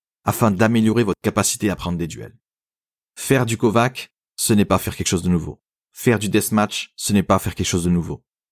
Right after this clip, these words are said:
Relancer la partie et faire comme si de rien n'était, ce n'est pas non plus faire quelque chose de nouveau. Ces trois éléments sont des marqueurs d'un mental extrêmement faible.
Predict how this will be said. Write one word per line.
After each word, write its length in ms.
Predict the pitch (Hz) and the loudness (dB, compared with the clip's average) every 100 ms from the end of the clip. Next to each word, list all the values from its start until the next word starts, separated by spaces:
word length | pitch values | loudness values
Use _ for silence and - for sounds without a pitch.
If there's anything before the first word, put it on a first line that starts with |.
| _ | _
Relancer 420 | - 90 - 110 110 | -2 2 4 4 2
la 120 | 101 | 2
partie 420 | 101 - 101 107 - | 0 -2 -2 -2 -2
et 80 | |
faire 180 | 95 104 | -2 -2
comme 120 | 98 | -2
si 100 | 90 | -2
de 80 | 92 | 2
rien 140 | 95 90 | 2 2
n'était, 360 | 87 92 98 _ _ _ | 0 0 -2 _ _ _
ce 140 | - | 0
n'est 120 | 104 98 | 2 4
pas 120 | 95 | 2
non 160 | 95 | 2
plus 140 | 90 95 | 0 -2
faire 160 | 92 | -2
quelque 200 | - 90 | -4 -2
chose 220 | 85 87 80 | -2 -2 -2
de 60 | |
nouveau. 260 | 80 73 - _ _ _ _ _ _ _ _ _ _ _ _ | -4 -6 -14 _ _ _ _ _ _ _ _ _ _ _ _
Ces 180 | - - | -8 -4
trois 280 | 92 123 139 | 0 2 4
éléments 480 | 143 127 120 120 - _ _ - | 4 4 4 2 -2 _ _ -6
sont 300 | - - 110 | 0 4 4
des 160 | 101 | 4
marqueurs 720 | 92 95 - - 85 95 - _ - | 2 0 -2 -2 0 -2 -8 _ -8
d'un 140 | 90 | -2
mental 440 | 87 87 - 87 78 | 0 0 0 -2 -2
extrêmement 540 | 90 - 87 82 82 | -6 -4 -4 -2 -4
faible. 420 | 80 - 101 110 | -6 -8 -10 -18